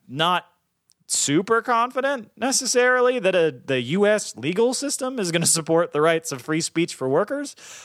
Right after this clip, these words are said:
Uh, but we'll see. It, it, the case will be wrapping up in the next couple of weeks. I imagine if the case does rule against Whole Foods, they'll probably immediately appeal it and then drag this out for years.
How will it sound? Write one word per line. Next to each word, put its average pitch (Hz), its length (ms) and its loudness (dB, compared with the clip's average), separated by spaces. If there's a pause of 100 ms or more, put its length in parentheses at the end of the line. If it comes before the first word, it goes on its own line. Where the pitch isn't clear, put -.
(140)
Uh, 208 180 0
but 247 220 4
we'll 285 160 4
see. 208 300 2
It, 156 220 2
it, 165 240 -2
the 175 160 2
case 196 240 0
will 208 60 -2
be 190 140 2
wrapping 175 320 2
up 165 120 0
in 165 80 -2
the 151 60 -4
next 147 240 -2
couple 123 260 -4
of 117 80 -4
weeks. 175 360 2 (260)
I 143 60 0
imagine 165 500 -2
if 165 120 -4
the 156 60 -4
case 147 280 -4
does 131 320 -2
rule 139 260 0
against 135 400 -2
Whole 165 180 2
Foods, 170 360 2
they'll 127 120 0
probably 123 360 -4
immediately 120 600 -4
appeal 123 340 0
it 127 120 -2
and 120 100 -8
then 117 120 -6
drag 113 280 -2
this 117 160 -4
out 120 200 -2
for 104 120 -12
years. 151 640 0